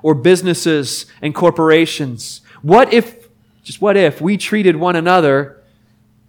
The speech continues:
and our enemies and every stranger we meet in light of God's standard of justice? That this person is made in the image of God, that this person is worthy of dignity,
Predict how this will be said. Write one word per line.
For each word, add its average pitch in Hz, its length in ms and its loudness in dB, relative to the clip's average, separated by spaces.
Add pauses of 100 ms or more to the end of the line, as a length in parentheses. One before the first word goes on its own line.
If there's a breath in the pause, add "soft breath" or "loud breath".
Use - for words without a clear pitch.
(1300)
and 151 160 -4
our 151 120 2
enemies 147 680 -4 (440)
and 139 160 -6
every 147 200 0
stranger 156 480 -8
we 139 160 -8
meet 147 420 -10 (840)
in 135 140 -8
light 147 220 0
of 131 120 -2
God's 143 340 -4
standard 135 380 -6
of 120 100 -10
justice? - 680 -12 (1040)
That 120 120 -6
this 135 140 -6
person 147 420 -4
is 120 100 -10
made 131 240 -4
in 123 80 -6
the 123 120 -8
image 123 220 -12
of 101 120 -16
God, 120 360 -8 (1000)
that 120 100 -12
this 123 100 -8
person 135 380 -6
is 117 100 -10
worthy 127 320 -4
of 113 80 -12
dignity, 117 500 -8